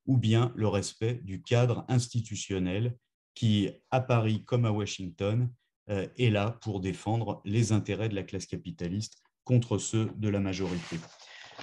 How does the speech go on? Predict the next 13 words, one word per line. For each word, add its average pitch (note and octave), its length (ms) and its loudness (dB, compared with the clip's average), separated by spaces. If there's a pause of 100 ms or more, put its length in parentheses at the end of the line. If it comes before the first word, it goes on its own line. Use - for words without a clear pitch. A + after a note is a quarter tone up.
(640)
Dans C#3+ 60 6
la D#3 100 8
tribune D3+ 440 6
des C3+ 140 6
travailleurs B2+ 500 2
cette - 220 -4
semaine, C#3+ 560 0 (240)
évidemment, A2+ 640 0 (880)
l'actualité, B2 1000 2
euh, F#2+ 200 2 (100)
internationale, A#2 1040 -2 (680)
l'actualité B2 640 2
internationale A#2 1080 0